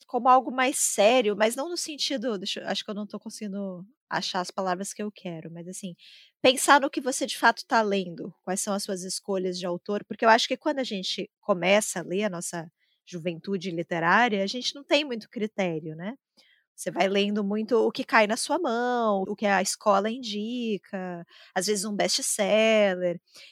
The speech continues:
e aí, de repente, em algum momento, existe um, um gatilho ali, alguma coisa que faz você começar a pensar no que de fato você tá consumindo, quais autores você lê. É, isso, isso pra mim, por exemplo, veio muito por conta do canal, né? Quando eu crio o canal, eu acho que isso vai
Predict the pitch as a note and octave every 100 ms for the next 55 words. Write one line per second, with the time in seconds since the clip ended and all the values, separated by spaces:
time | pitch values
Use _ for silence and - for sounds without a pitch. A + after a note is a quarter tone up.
0 | - G3+ G#3+ F#3+ A#3 D4 - A#3+ A#3+ C#4+
1 | - C4+ A#3+ G#3+ A#3+ C#4+ C4 A3+ A#3+ C4+
2 | D4 C4+ A#3 A#3 C4+ G#3+ G3+ G3+ F#3 G3
3 | - A3+ A#3 B3+ G#3 F#3+ G3+ F#3+ G#3+ -
4 | A3 G#3 A#3 - G#3 G3+ G#3+ - G3 G3+
5 | G#3 - G#3 - A3 - G#3 G#3 G#3 A3
6 | - B3 B3 B3 - G#3 G3+ G#3 - C4
7 | A#3 G#3+ G#3+ F#3 - F#3+ F#3 G3 - G3
8 | F#3 E3+ G3+ G3+ G3+ F#3+ G3 A3 A3 G3
9 | F3+ _ _ _ _ _ _ - C#4+ -
10 | A3+ C4+ G#3+ - B3+ - - A#3+ G#3 G3+
11 | A3+ D#4+ - F#3+ F#3+ G#3 B3+ A#3 A#3+ A#3
12 | A3+ C#4 _ C#4 - A3 A3 G3+ G#3+ G#3+
13 | F#3+ E3+ E3+ F#3+ E3+ F#3+ - F#3 F3+ -
14 | G3 G3 A3 G3 F#3 G3 G#3 G#3 G#3 -
15 | G#3 - F#3 G#3 G#3+